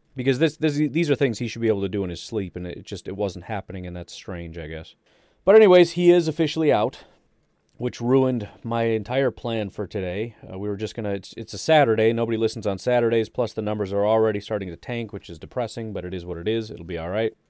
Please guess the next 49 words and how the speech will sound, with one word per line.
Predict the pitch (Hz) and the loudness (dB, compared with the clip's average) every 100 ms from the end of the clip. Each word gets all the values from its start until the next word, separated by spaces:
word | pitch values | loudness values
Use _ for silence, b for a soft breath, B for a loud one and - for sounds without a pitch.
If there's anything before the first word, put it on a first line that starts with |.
| _ | _
So | - | -2
I | - | 0
figure | 185 170 | 2 4
we'll | 185 | 4
just, | 202 196 | 2 0
we'll | 185 190 | -2 2
take | 220 208 | 4 4
it | 180 | 2
easy | 175 151 151 | 2 0 -2
today. | 151 143 139 139 | 2 4 6 4
We're | 127 127 | 2 0
gonna | 123 | -2
do | 123 | 0
a | 117 | 0
draft | 101 104 117 113 - | 0 0 0 -2 -10
primer. | - 135 117 92 73 - - | -6 -4 -2 -4 -8 -18 -8
I | 139 | -4
may | 165 208 | 4 4
still | - - 143 | 4 4 2
do | 104 110 95 | 4 0 0
that | 76 - _ | -4 -12 _
because | 113 110 | -6 -4
I, | 113 120 | -2 -4
I, | 123 117 - _ | -2 -4 -6 _
as | 127 | -4
I've | 131 | -2
said, | - 139 | 0 0
I | 113 | 0
don't | 107 147 156 | 0 -2 0
really | 151 135 | 0 0
have, | 110 131 120 110 104 _ _ _ _ _ _ _ _ _ _ _ _ _ _ _ _ _ _ - | -4 -4 -2 -2 -4 _ _ _ _ _ _ _ _ _ _ _ _ _ _ _ _ _ _ -12
I | 127 | -8
just, | 131 - | -8 -8
I | 135 | -4
guess | 156 160 | 0 2
I | |
wish | 156 151 | 2 2
I | |
was | 135 | 0
more | 131 131 | 2 2
interested | 147 127 139 117 | 2 -2 -4 -4
in | |
this | 107 - | -6 -4
topic. | 139 143 117 | -2 0 -2
It's, | 104 - | -4 -6
it's | 113 | -8
extremely, | 117 - - - 151 180 214 151 120 | -6 -6 -8 -4 0 2 2 2 0
extraordinarily | 117 - - 139 156 185 170 156 156 170 147 120 | -2 -10 -12 -2 0 2 0 0 2 2 2 2
interesting, | 131 135 92 - 95 - | 0 0 -2 -4 -14 -14